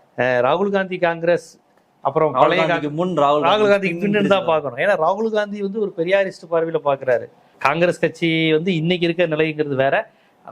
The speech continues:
Speaker 1: ராகுல் காந்தி காங்கிரஸ்ங்கிறது முற்போக்கான காங்கிரஸ். அது வந்து ஒரு பிராமணிக்கல் பார்ட்டி நான் பார்க்க மாட்டேன். அவரு ப-, பிராமின் தான்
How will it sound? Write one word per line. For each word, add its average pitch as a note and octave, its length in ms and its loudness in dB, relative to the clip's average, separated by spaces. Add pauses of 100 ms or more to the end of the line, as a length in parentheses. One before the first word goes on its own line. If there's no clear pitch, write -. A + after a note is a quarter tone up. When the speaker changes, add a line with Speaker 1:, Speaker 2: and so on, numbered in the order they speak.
Speaker 1:
ராகுல் G3+ 320 4
காந்தி A3 280 2
காங்கிரஸ்ங்கிறது F#3 720 -2
முற்போக்கான F3 600 0
காங்கிரஸ். C3+ 540 -4 (500)
அது E3 220 2
வந்து E3+ 480 2
ஒரு D3 180 0
பிராமணிக்கல் D3+ 460 -2
பார்ட்டி C3+ 260 -2
நான் C3 220 -2
பார்க்க B2 220 -2
மாட்டேன். G#2+ 260 -8 (420)
அவரு A#2 320 0
ப-, A2+ 140 -6 (100)
பிராமின் E3 360 0
தான் D#3+ 260 -2